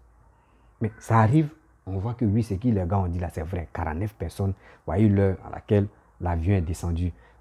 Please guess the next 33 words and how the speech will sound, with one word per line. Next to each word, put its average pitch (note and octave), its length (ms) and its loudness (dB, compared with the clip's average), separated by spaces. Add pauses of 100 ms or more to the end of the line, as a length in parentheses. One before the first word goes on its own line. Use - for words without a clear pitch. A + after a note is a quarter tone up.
Voici, G#2+ 520 0 (320)
tant, G#2 100 0
tant, F#2+ 160 -2
tant, G2+ 120 -2
ils F2+ 100 -2
sont A#2 140 0
habillés G2 300 2
en F#2 100 2
tenue F#2+ 320 2
militaire. F#2 480 0 (240)
Oui, G2 280 2
il F#2 60 -10
y F#2+ 60 -2
avait A2 340 0
autre, A2+ 360 -4
euh, E2 180 -8
avion, F#2 400 2
mais G#2 160 4
qui G2 100 -10
a-, F2 120 -2
qui - 120 -10
avait G#2 200 0
déjà G2+ 200 0
envoyé F2+ 220 -2
les F2 220 -2
armes. F#2+ 200 -2
Tout E3 120 0
ça, A#2 200 -6
là, G#2+ 80 -2
ils F2+ 120 -4
ont F2+ 40 -4
tout - 160 -6
détaillé. E2+ 460 -6